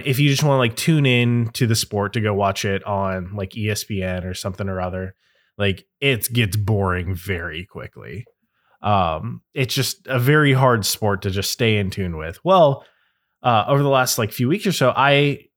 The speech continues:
found a YouTube channel called John Boy Media. Um, the thing that I really like about John Boy is that he makes baseball all about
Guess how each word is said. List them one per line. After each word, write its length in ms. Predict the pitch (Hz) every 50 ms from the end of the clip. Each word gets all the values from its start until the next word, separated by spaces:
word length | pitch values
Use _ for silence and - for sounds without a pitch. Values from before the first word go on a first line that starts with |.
| _ _ -
found 400 | - - 127 117 113 113 110 104
a 80 | 95
YouTube 520 | 117 120 123 143 180 190 - - 120 110 104
channel 320 | - 117 98 92 87 92 -
called 280 | - 98 98 98 101
John 400 | 101 101 117 117 123 131 135 131
Boy 240 | 120 123 120 113 110
Media. 600 | 107 101 98 98 90 85 90 78 - 120 135 - _ _ _ _ _ _
Um, 580 | - 117 110 107 98 87 82 82 95 - 78 - _ _ _ _ _ _ _ _
the 220 | _ 127 127 127 135
thing 200 | 156 202 226 247
that 140 | 233 - -
I 120 | 165 160
really 420 | 151 139 135 139 151 151 151 147
like 240 | 139 131 123 120 110
about 220 | 120 107 110 107 98
John 260 | 107 104 95 92 92
Boy 180 | 95 95 92
is 220 | 87 110 110 107 107
that 160 | 123 120 113
he 540 | 117 - 156 175 185 196 202 202 190 175 _ -
makes 460 | 139 135 135 131 131 131 - - -
baseball 540 | - 120 117 117 110 - - 117 104 92 -
all 280 | 95 101 107 110 110 107
about 520 | 95 95 98 98 98 87 - - - -